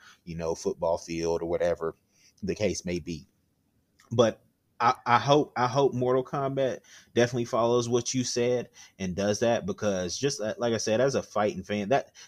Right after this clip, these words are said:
that's my favorite fighting game, you know, um, ever, to be honest, is Mortal Kombat. I like the Injustice games, but it just doesn't scratch that itch like a Mortal Kombat. Uh, you know, that was the first game, fighting game that really hooked me as a, as a young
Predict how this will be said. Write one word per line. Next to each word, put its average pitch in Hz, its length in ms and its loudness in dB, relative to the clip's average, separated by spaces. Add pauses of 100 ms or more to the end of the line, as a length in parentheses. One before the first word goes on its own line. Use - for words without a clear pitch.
that's 139 160 4
my 120 100 2
favorite 95 300 0
fighting 95 280 2
game, 87 340 -6 (100)
you 92 100 -8
know, 85 380 -4
um, 76 400 -8 (460)
ever, 92 360 -4
to - 100 -18
be 82 140 -10
honest, 87 480 -8
is 78 180 -12
Mortal 80 260 -10
Kombat. 82 440 -8 (340)
I 98 100 0
like 110 180 2
the 110 80 0
Injustice 104 500 0
games, 104 360 -2
but 95 280 -4 (300)
it 107 160 0
just 110 180 2
doesn't 107 280 2
scratch 110 340 2
that 107 200 2
itch 101 220 -2
like 95 140 -4
a 95 40 -4
Mortal 90 280 -6
Kombat. 76 480 -10
Uh, 85 80 -10
you 87 180 -8
know, 87 160 -10
that 92 160 -2
was 87 140 -6
the 90 100 -16
first 92 320 -4
game, 90 460 -4
fighting 87 320 -2
game 87 240 -4
that 82 160 -8
really 85 400 -10 (240)
hooked 92 240 -6
me 87 260 -8 (320)
as 82 260 -6
a, - 160 -10
as 80 160 -4
a 80 60 -8
young 87 340 -6